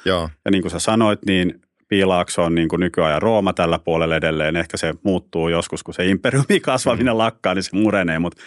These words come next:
Speaker 1: Mm.
Speaker 2: tällä hetkellä se on se niinku paikka, jossa maailmassa tapahtuu eniten.
Speaker 1: Mm.
Speaker 2: Ää,
Speaker 1: Mä muuten,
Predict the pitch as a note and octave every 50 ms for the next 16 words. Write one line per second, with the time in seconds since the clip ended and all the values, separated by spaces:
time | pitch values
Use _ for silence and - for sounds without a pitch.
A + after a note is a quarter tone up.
0 | - - F#2+ F#2 F2 E2+ G#2+ G#2 G#2 G2 G2 F#2 - - - F2+ F2 - G2+ F#2
1 | F2+ - - F2 F2 E2+ G2 E2+ - G2 F#2 F2+ - - F2 E2 D#2+ - - -
2 | F2+ E2 - - G2+ G2 F#2 F2+ F2+ E2+ - - - E2+ D#2 - E2 - - -
3 | F2 F#2+ G#2+ G#2+ G#2+ F#2 - G2 F#2 F2 E2+ - _ _ - F#2 F2+ E2+ E2 D#2+
4 | - _ _ _ _ - - F2+ F2 E2 E2 E2 E2 D#2 - A2 A#2+ B2+ B2 A2+
5 | A#2 A2